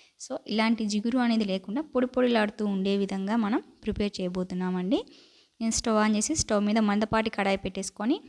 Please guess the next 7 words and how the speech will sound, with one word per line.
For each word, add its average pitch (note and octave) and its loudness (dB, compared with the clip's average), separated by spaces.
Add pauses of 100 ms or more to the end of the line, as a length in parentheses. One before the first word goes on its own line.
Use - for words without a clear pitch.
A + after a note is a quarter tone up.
(180)
వన్ G#3+ 2
టేబుల్ G#3+ 2
స్పూన్ A3+ 0
ఆయిల్ G3 2
వేసేసుకున్నాక G3 -4 (560)
దాంట్లోనికి G#3+ 2
నేను G3+ 0